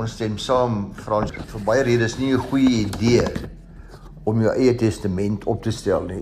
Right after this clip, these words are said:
Eerstens lei dit dikwels daartoe dat daar relevante formaliteitsvereistes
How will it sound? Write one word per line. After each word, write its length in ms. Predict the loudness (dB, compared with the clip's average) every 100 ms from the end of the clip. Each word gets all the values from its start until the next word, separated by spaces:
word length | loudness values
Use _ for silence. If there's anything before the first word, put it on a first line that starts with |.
| 0
Eerstens 400 | 0 0 -2 2
lei 120 | 4
dit 140 | 4 4
dikwels 380 | 2 2 2
daartoe 480 | 6 4 4 -2 -8 -10 -18 -20 -20 -20 -20 -20 -16 -2
dat 200 | 0 4
daar 260 | 4 4
relevante 600 | 4 0 2 2 2 2
formaliteitsvereistes 1300 | 0 0 0 0 2 2 2 2 2 2 -2 -4 -4